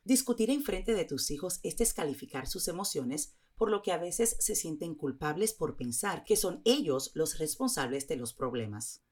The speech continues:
Número cinco, pueden pensar que es mejor no opinar para evitar las discusiones.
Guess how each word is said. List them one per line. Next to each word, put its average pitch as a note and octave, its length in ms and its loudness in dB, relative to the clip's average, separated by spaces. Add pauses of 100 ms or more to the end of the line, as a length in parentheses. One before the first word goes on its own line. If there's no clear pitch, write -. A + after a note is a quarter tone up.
(160)
Número F#3 440 4
cinco, - 520 0 (260)
pueden D4+ 320 4
pensar G#3 480 2
que - 100 -2
es - 140 0
mejor E3 360 -2
no D#3+ 320 2
opinar F#3+ 540 -2
para C#3+ 200 -2
evitar A#2+ 360 -4
las C3 180 -6
discusiones. - 760 -4